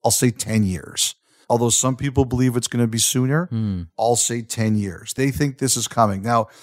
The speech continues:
Speaker 1: you'll remember, Jeff, that when Fenway bought the Penguins, I reported that they tried to buy into Maple Leaf Sports Entertainment and they were rebuffed.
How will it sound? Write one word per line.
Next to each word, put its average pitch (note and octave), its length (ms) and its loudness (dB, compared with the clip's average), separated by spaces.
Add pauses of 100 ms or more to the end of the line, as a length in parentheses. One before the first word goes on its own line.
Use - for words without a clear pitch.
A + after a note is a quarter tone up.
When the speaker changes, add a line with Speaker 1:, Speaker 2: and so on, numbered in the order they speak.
(420)
Speaker 1:
you'll D3+ 240 4
remember, D3 460 2
Jeff, A#2+ 420 0
that A2+ 120 -4
when A2+ 220 2
Fenway C#3 540 2
bought A2+ 440 2 (180)
the G2 140 -6
Penguins, A#2 840 0 (400)
I A#2+ 140 2
reported B2+ 840 0
that G#2+ 180 -4
they A#2+ 200 4
tried A#2 720 0
to - 100 -6
buy A2 320 0
into A2 320 -2
Maple G#2+ 340 2
Leaf G#2+ 100 2
Sports G#2+ 320 2
Entertainment F#2+ 720 -2 (120)
and A2+ 160 4
they G#2+ 100 2
were G#2+ 220 2
rebuffed. G2+ 720 0